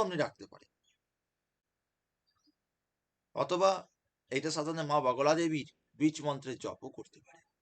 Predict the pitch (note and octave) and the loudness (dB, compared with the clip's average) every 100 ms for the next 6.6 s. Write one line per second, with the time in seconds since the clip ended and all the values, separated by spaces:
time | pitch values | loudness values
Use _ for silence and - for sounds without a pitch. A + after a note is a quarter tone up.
0 | _ _ - D#3+ D#3+ D3+ B2+ A#2+ B2 F#2+ | _ _ -2 -2 0 -4 -8 -8 -12 -12
1 | E2+ _ - - - _ - G2+ B2+ - | -18 _ -12 -12 -14 _ -4 -2 -2 -6
2 | - _ _ _ _ _ _ _ _ _ | -20 _ _ _ _ _ _ _ _ _
3 | _ _ _ _ _ _ _ _ _ _ | _ _ _ _ _ _ _ _ _ _
4 | _ - - D3+ D#3+ F#3+ F#3+ F3+ G#3 F#3 | _ -10 0 6 6 4 -4 -2 0 2
5 | D3 C3+ A#2+ - G2+ F#2+ B2 B2 C3 C3 | 4 2 0 -6 -8 -4 0 0 0 -8
6 | - A2 F#2 - - | -8 -8 -8 -10 -18